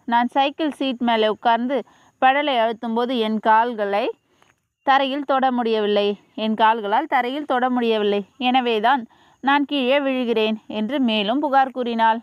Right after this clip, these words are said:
அதற்கு அம்மா, "அதெல்லாம் ஒன்றும் தவறில்லை, நீ சரியா சைக்கிளை ஓட்ட பழகினால் மேலும் நன்றாக வளர்ந்து விடுவாய்" என்று விளக்கினார்கள். அப்போது அம்மா, "அம்மா, நான் சைக்கிள் ஓட்டவா?" என்றாள் சீமா,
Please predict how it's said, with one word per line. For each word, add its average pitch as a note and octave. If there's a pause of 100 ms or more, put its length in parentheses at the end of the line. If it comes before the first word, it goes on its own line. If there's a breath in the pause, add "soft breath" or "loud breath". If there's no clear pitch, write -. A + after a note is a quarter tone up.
(160)
அதற்கு G3
அம்மா, F#3 (380 loud breath)
"அதெல்லாம் F#3+
ஒன்றும் C#4+
தவறில்லை, G#3 (120)
நீ A3+
சரியா C4 (200)
சைக்கிளை C4+
ஓட்ட A#3
பழகினால் G#3+
மேலும் A#3+
நன்றாக G3+
வளர்ந்து A3
விடுவாய்" F#3 (120)
என்று G#3
விளக்கினார்கள். A#3+ (580 soft breath)
அப்போது G3+
அம்மா, G3 (460 soft breath)
"அம்மா, D4 (120)
நான் C4+
சைக்கிள் D4+
ஓட்டவா?" A#3 (220)
என்றாள் G3
சீமா, C4+